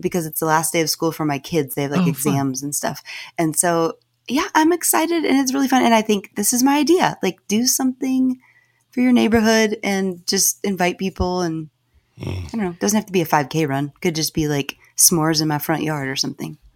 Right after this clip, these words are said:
Speaker 2: That's a fun thing 'cause it's the last day of school, which
Speaker 1: Yeah.
Speaker 2: is a celebratory time.
Speaker 1: Yeah.
Speaker 2: Right? Kids are happy.
Speaker 1: Yep.
Speaker 2: Uh, parents are girding up their loins for a long two weeks.
Speaker 1: <laughs>
Speaker 2: Um,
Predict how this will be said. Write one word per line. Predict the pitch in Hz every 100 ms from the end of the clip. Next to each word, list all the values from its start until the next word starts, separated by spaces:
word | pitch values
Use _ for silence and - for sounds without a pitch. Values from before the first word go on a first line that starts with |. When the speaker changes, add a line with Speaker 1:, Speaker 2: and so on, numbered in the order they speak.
| -
Speaker 2:
That's | 151 -
a | 190
fun | - 151
thing | 156 147
'cause | - 131
it's | 127
the | 135
last | 139 151 -
day |
of | 127
school, | - - 139 110 _ _ _ _ _ _
which | 147 339
Speaker 1:
Yeah. | 143
Speaker 2:
is | - - _ - -
a | 143
celebratory | - 180 160 143 - 143 127
time. | - 127 101 98 131 _ _ _ _ _
Speaker 1:
Yeah. | 302 320 190 -
Speaker 2:
Right? | 123 - _ -
Kids | 165 156
are |
happy. | 135 135 123 131
Speaker 1:
Yep. | 247 - _ _ _ _ -
Speaker 2:
Uh, | 113 107 107
parents | - 135 139 131
are | 131
girding | 117 120 120
up | 123 113
their | 113
loins | 113 104 117 123
for | - 107
a |
long | 107 107 107 104
two | - 123
weeks. | 107 101 131 - - - - -
Speaker 1:
<laughs> | 277 - 415 - 269 - - 214 _ _
Speaker 2:
Um, | 143 127 123 123